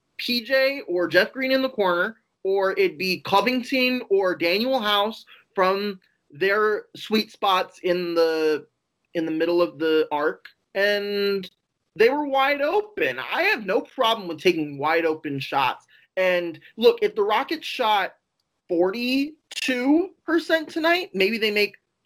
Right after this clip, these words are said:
three or four more threes,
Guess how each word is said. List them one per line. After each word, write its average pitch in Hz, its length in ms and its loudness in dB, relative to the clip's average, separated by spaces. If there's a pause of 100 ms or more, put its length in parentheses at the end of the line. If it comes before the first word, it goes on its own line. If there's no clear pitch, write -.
(280)
three 196 540 0
or 156 160 4
four 175 420 -2
more 180 300 -2
threes, 202 800 -2